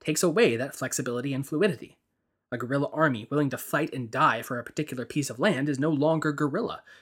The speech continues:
It's once more a conventional army that can be crushed like one by a superior force. And in five sixty-five, that's just what happened. The Imperial Chun general, Zhang Jiaoda, was able to pin Warlord Zhou's army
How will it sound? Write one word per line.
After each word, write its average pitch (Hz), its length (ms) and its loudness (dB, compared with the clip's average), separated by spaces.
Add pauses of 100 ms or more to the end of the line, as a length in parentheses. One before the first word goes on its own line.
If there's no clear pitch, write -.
(260)
It's - 200 -10
once 117 260 -4
more 143 240 6
a 135 120 -2
conventional 127 760 -2
army 165 320 2 (280)
that 131 100 -4
can 135 120 -4
be 127 120 -2
crushed - 480 2
like 98 240 -8
one 95 160 -18 (100)
by 113 120 -8
a 110 60 -8
superior 104 460 -6
force. - 560 -8 (1120)
And 101 100 -10
in 120 120 -8
five 131 260 -2
sixty-five, 143 600 2 (340)
that's 147 240 -2
just - 380 -6
what 160 80 -2
happened. - 440 -4 (640)
The 131 80 2
Imperial 170 400 6
Chun 175 300 6
general, 147 400 4 (220)
Zhang 147 320 2
Jiaoda, 131 500 2 (340)
was 139 180 -2
able 160 300 4
to 147 220 -4
pin 147 420 2 (100)
Warlord 151 380 6
Zhou's 143 220 2 (100)
army 143 380 -2